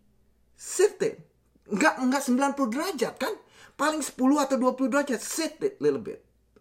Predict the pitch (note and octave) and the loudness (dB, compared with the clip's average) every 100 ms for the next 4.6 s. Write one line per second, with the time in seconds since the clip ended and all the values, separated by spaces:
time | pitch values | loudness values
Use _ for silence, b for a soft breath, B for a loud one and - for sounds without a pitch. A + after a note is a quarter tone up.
0 | _ - A#3+ C#4+ G3+ - _ - - D#4+ | _ -10 -4 -2 -4 -10 _ -8 0 0
1 | - - - - _ b b - A#3+ A#3+ | 0 -10 -14 -14 _ b b -6 -4 -4
2 | F#3+ - A#3 - - D3+ B2+ E3+ - - | -8 -12 -12 -12 -10 -8 -6 -6 -8 -16
3 | - _ _ _ - - _ _ _ _ | -20 _ _ _ -20 -20 _ _ _ _
4 | _ _ _ _ C4 | _ _ _ _ 8